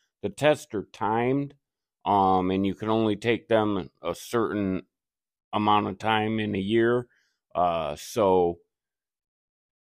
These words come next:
they get a true picture of your actual skills and abilities.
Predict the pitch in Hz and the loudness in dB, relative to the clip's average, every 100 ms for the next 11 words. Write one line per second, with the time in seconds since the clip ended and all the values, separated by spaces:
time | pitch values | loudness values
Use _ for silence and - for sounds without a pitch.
0 | _ 113 101 123 107 98 - 151 120 - | _ 2 4 4 4 -2 -2 0 0 0
1 | 113 - 104 95 78 87 85 95 92 - | -2 0 -2 -2 0 0 4 4 2 -4
2 | 95 85 - - 107 92 82 87 82 85 | -8 -8 -10 -6 -4 -4 -6 -8 -8 -6
3 | 80 69 64 58 - - | -6 -6 -8 -14 -18 -20